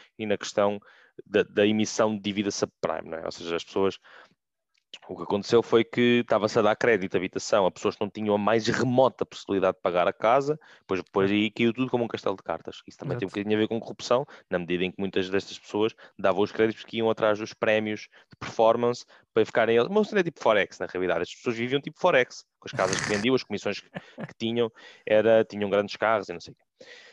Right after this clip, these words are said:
Speaker 1: E, portanto... Mas, mas é um facto que o sistema sim-, financeiro e repercussões de outros países podem ser o único fator pelo qual o teu sistema financeiro no teu país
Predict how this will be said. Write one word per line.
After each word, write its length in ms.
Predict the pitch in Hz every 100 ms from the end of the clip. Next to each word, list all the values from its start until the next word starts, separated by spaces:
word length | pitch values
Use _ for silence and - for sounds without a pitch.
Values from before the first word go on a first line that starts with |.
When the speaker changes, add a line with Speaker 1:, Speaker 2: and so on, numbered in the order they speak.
| -
Speaker 1:
E, 80 | 110
portanto... 300 | - - 107
Mas, 220 | 123 -
mas 360 | 131 135 - -
é 140 | - 123
um 60 |
facto 420 | 120 117 113 - -
que 320 | - 120 120 120 - _ _ _ _ _ _ _ _ _ _ _ _ _ _ _ -
o 80 |
sistema 540 | 113 - - - 180 165
sim-, 240 | - 139
financeiro 720 | - 139 131 120 - 104 95 95
e 80 | 113
repercussões 800 | 107 - 160 - 139 - 139 123
de 60 |
outros 200 | 123 -
países 380 | - 104 104 110
podem 200 | - 120 120
ser 160 | 127
o 80 | 117
único 260 | 123 123 -
fator 240 | 120 123
pelo 220 | - 120
qual 400 | - 113 113 113
o 280 | 123 _ _
teu 120 | - 120
sistema 320 | - 117 107
financeiro 440 | - 110 - 107
no 20 |
teu 100 | 104
país 480 | 107 110 117 139 -